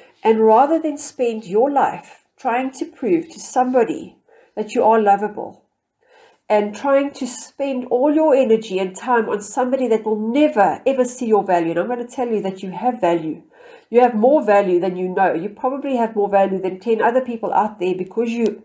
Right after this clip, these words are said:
give so much, because you do so much, because you care so much, that you are, like, superhuman,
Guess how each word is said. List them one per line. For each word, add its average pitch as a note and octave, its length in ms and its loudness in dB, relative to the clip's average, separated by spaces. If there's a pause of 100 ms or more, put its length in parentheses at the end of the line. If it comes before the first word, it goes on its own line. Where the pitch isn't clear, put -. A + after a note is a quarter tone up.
(120)
give A3 220 0
so G3 240 -2
much, F3+ 360 -8
because G#3 380 -4
you A3+ 80 0
do F#3 160 -6
so F3+ 220 -8
much, F3 260 -6
because F3 360 -8
you E3 80 0
care G3 240 -4
so F3 200 -8
much, - 360 -8 (720)
that G3+ 240 -6
you A#3+ 160 4
are, B3 100 8
like, G3 240 4
superhuman, - 920 -10